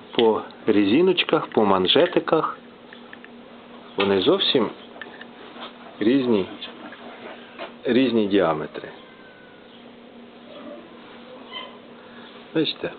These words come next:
Не зовсім різні діаметри. Ось цей, ну, якби, стандартний ловоловський, бачите, ось це воно іде сюди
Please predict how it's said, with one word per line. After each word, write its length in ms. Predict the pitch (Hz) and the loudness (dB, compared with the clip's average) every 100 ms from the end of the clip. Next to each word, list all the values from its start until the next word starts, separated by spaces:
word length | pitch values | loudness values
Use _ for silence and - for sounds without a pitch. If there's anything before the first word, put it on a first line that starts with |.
| - - - - - - | -20 -20 -20 -20 -18 -10
Не 120 | 110 | -4
зовсім 380 | 107 160 - 113 | 2 2 4 2
різні 280 | 104 101 101 | 2 2 0
діаметри. 460 | 90 85 78 - - - - - - - - - - | 0 0 -2 -12 -16 -20 -20 -20 -20 -20 -20 -10 0
Ось 260 | 123 - - | 0 2 2
цей, 200 | 107 90 - - - - - - - - - | 4 2 -2 -10 -12 -16 -18 -20 -20 -12 0
ну, 100 | 110 | 2
якби, 320 | 90 82 82 - - - - | 2 0 -4 -6 -20 -20 -4
стандартний 720 | - 120 104 87 - 104 151 - | 0 4 4 2 2 2 2 2
ловоловський, 680 | 151 175 202 214 - - 190 | 4 6 4 2 0 -2 2
бачите, 400 | 202 190 - 202 - - - - - | 2 2 -2 -4 -6 -20 -20 -14 0
ось 240 | 147 151 - | 0 2 2
це 160 | 175 | 4
воно 360 | 165 170 175 165 | 4 4 4 2
іде 260 | 151 147 156 | 0 4 4
сюди 440 | - 151 156 151 | 2 2 2 2